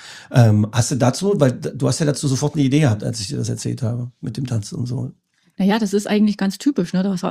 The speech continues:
Speaker 2: das, was du sagst. Mädchen haben ganz, ganz viele Hobbys, ne? Also ich aus meiner Erfahrung kann einfach sagen, dass, äh, Jungs, kleine Jungs, die sind sehr, sehr fokussiert,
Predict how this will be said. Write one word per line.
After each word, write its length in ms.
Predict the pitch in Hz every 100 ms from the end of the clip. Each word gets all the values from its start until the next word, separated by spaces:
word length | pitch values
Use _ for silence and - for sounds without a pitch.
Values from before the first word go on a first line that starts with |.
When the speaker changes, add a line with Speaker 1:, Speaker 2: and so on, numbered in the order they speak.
| -
Speaker 2:
das, 160 | - 175
was 140 | 185
du 80 | 185
sagst. 300 | 165 170 -
Mädchen 320 | 208 262 262
haben 120 | 233 202
ganz, 180 | 220
ganz 180 | - 214
viele 240 | - 196 180
Hobbys, 400 | - - 165 _ _ -
ne? 280 | 175 202
Also 320 | 185 180 180 _ _ _ _ _ _ _ _ _ _ _
ich 260 | - 240 -
aus 140 | 180
meiner 180 | 220 233
Erfahrung 260 | 220 220 214
kann 120 | 196
einfach 240 | 196 185
sagen, 280 | 180 185 185 - - - -
dass, 280 | 175 170 -
äh, 340 | 170 160 160 165 - _ _ _
Jungs, 340 | - 247 262 -
kleine 260 | 202 202
Jungs, 360 | 196 214 220 208
die 80 | 185
sind 160 | 196
sehr, 200 | 180 196
sehr 120 | 233 214
fokussiert, 680 | 247 247 208 233 240 -